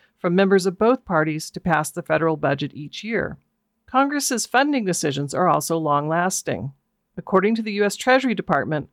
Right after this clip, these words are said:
over ninety percent of the current national debt is due to policy choices made before President Biden took office.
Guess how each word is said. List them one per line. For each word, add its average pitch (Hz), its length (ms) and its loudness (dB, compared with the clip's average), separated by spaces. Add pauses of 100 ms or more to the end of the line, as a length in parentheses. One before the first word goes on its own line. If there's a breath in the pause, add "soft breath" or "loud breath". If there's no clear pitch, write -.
over 165 220 0
ninety 190 360 2
percent 220 360 0
of 180 80 -2
the 180 80 -4
current 220 320 2
national 196 420 2
debt 151 340 0 (340)
is 165 140 -8
due 175 160 0
to 151 80 0
policy 262 480 -2
choices 147 580 -2
made 147 320 -2
before 147 320 -4
President 175 480 0
Biden 135 520 0
took - 180 -10
office. - 640 -4